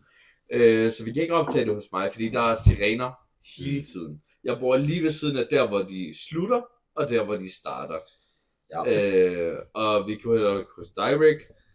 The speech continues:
Speaker 1: Øh, så derfor så reachede jeg ud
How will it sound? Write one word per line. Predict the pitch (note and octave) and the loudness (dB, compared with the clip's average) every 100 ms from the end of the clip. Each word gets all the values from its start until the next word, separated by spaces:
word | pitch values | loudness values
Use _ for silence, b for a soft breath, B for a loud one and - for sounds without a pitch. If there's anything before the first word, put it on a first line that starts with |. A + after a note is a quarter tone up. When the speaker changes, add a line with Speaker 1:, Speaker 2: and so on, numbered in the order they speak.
| _ _ _ _ | _ _ _ _
Speaker 1:
Øh, | A#2+ A#2+ A#2 A2 G#2+ G#2 G2+ - | 0 8 8 8 6 4 2 -4
så | - - A#2+ A#2 A#2 | -10 -2 2 2 0
derfor | D3+ D#3 D#3 D3+ D3 D3 | 0 -2 0 0 0 -2
så | D3+ C#3+ C3+ D3 C3 | 0 0 0 -6 -4
reachede | A#2+ - B2+ | -4 -4 -2
jeg | B2 A#2 | 0 0
ud | D3+ | 0